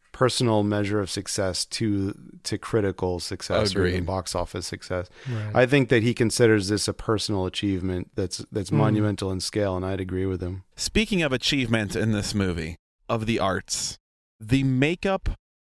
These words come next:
Speaker 2: department in this movie, I don't, I, I finished this,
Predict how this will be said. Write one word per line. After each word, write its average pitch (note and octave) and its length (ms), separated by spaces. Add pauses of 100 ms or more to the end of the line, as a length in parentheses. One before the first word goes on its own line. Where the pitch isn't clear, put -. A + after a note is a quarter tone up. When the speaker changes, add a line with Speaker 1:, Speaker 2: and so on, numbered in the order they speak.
(260)
Speaker 2:
department F#2+ 720 (120)
in A#2+ 140
this A2 220
movie, F#2+ 420 (200)
I B2 140
don't, C3 340 (300)
I, C3 240 (100)
I B2+ 160
finished F#3 540
this, D3 240